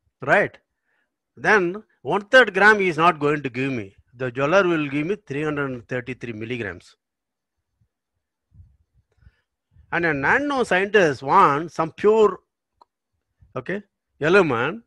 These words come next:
okay, one third of a unit, one third of a gram, oh, okay. Then a nano scientist will not be even happy with point three three three. He will want it something like seven, this much of this. That is,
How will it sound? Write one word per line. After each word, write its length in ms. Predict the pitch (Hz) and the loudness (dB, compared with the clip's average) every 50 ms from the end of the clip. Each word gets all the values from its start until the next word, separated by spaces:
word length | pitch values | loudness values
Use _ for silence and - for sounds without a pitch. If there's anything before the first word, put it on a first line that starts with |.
| - _ _ _ _ _ _ _ _ _ _ _ _ _ - | -20 _ _ _ _ _ _ _ _ _ _ _ _ _ -12
okay, 300 | 127 120 - 175 202 - _ _ _ _ _ _ | -12 -10 -10 -12 -14 -14 _ _ _ _ _ _
one 200 | - 151 175 156 | -6 -4 -4 -2
third 220 | - 175 170 170 | 2 4 4 6
of 260 | 160 151 143 - - _ _ _ _ _ _ _ _ _ _ _ _ _ _ - | 6 4 2 0 -8 _ _ _ _ _ _ _ _ _ _ _ _ _ _ -10
a 160 | 190 196 208 - _ | -10 -10 -10 -14 _
unit, 460 | - 190 180 170 151 117 95 - _ - - _ - - - - - _ _ _ _ _ _ _ - | -6 -2 0 0 0 0 -4 -8 _ -20 -20 _ -20 -18 -18 -18 -20 _ _ _ _ _ _ _ -6
one 120 | 165 165 | -6 -6
third 240 | - - 160 156 156 | -2 0 2 4 4
of 140 | 151 131 131 | 2 0 -2
a 60 | 127 | -4
gram, 420 | 117 123 117 104 92 90 78 78 110 | -4 -4 -4 -4 -6 -10 -14 -14 -12
oh, 220 | 127 143 165 180 - _ _ | -10 -10 -10 -12 -18 _ _
okay. 260 | 135 131 - 180 214 208 _ _ - _ - - - - _ _ _ _ _ _ _ | -16 -12 -12 -12 -14 -14 _ _ -20 _ -20 -20 -20 -20 _ _ _ _ _ _ _
Then 520 | 131 165 226 240 196 170 165 175 220 220 - _ _ _ _ _ - _ - | 0 2 4 4 4 4 2 -2 -4 -10 -16 _ _ _ _ _ -20 _ -10
a 100 | 143 147 | -8 -6
nano 380 | 135 131 160 214 262 262 208 | -4 -2 -2 -2 0 0 0
scientist 460 | - - 165 151 143 143 143 196 160 156 | 0 0 0 -2 0 0 -2 -2 -2 -2
will 140 | 160 160 170 | -4 0 0
not 120 | 185 180 165 | 0 0 0
be 100 | 175 165 | -2 -2
even 160 | 170 175 165 | -2 -2 0
happy 300 | 143 151 165 - - 160 | 0 0 0 0 -2 -6
with 200 | 160 165 - _ | -6 -6 -8 _
point 300 | - 143 151 160 156 - | -4 -4 -2 -2 -4 -6
three 160 | 156 151 156 | -8 -8 -8
three 200 | 139 - 139 131 | -8 -8 -8 -8
three. 260 | 107 - 104 104 95 _ _ _ _ _ _ _ _ | -10 -12 -18 -20 -20 _ _ _ _ _ _ _ _
He 180 | _ 131 151 | _ -6 -6
will 260 | 175 175 180 175 165 151 | -4 -2 -2 -2 0 0
want 240 | 147 156 165 165 | 0 0 0 0
it 160 | 185 214 - - | -2 -4 -4 -6
something 300 | - 139 139 160 165 160 | -8 -8 -6 -6 -4 -2
like 200 | 175 220 254 - _ _ _ _ _ _ _ _ | -2 -2 -4 -6 _ _ _ _ _ _ _ _
seven, 440 | _ - - 139 143 151 147 135 - _ _ _ _ _ _ _ _ | _ -8 -6 -4 -4 -4 -4 -6 -10 _ _ _ _ _ _ _ _
this 180 | 123 123 - 127 | -16 -16 -14 -12
much 160 | 120 110 - | -14 -12 -12
of 140 | 123 101 - | -14 -14 -14
this. 180 | 92 92 _ _ - | _ -20 _ _ -14
That 180 | 113 117 123 | -12 -10 -8
is, 160 | 165 190 185 | -8 -10 -10